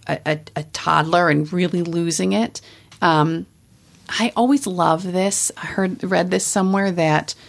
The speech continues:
a tantrum, when you're out and about in Target and you see a kid just losing their mind, if you really look closely, a tantrum has a goal.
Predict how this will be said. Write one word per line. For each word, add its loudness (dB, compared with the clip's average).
a -2
tantrum, -2
when 4
you're 4
out 4
and 0
about 2
in 0
Target 0
and -2
you 0
see -2
a 2
kid -4
just -4
losing 0
their -4
mind, -6
if -4
you 4
really 2
look 2
closely, -2
a 0
tantrum 0
has -2
a 2
goal. -4